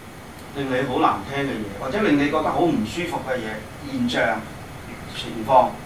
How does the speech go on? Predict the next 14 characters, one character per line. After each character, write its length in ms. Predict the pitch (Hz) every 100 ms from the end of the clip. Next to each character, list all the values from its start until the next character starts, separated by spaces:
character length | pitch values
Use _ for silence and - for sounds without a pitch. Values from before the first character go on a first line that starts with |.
| - - -
但 140 | 175
係 120 | 165 170
你 80 |
仍 160 | 151 123
然 100 | 120
知 160 | 214 202
道 160 | - - - - - - - - - - - - - - -
有 180 | 139 147
地 120 | 131 123
方 220 | 151 147
為 60 | 107 - - - - - - - - - - - -
你 80 | 117
預 80 |
備。 80 | -